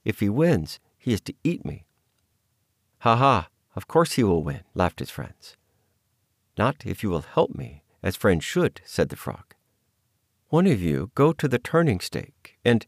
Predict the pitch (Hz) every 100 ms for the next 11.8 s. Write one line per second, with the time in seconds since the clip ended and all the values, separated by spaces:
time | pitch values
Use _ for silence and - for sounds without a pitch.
0 | - 127 120 - 156 139 - 135 139 127
1 | 110 - 156 87 73 - 120 - - 185
2 | 156 156 - _ - - - 147 147 139
3 | 110 98 - 104 98 87 95 107 76 -
4 | _ _ _ _ _ _ _ _ _ -
5 | 131 135 123 139 123 120 156 139 107 82
6 | 78 - 67 _ - 104 90 _ _ 131
7 | 135 135 123 110 127 143 98 90 82 95
8 | 92 87 - 104 92 73 101 90 _ _
9 | _ _ _ _ _ _ _ _ _ _
10 | _ _ _ 92 - 117 98 - 110 90
11 | 87 78 95 78 80 87 - 67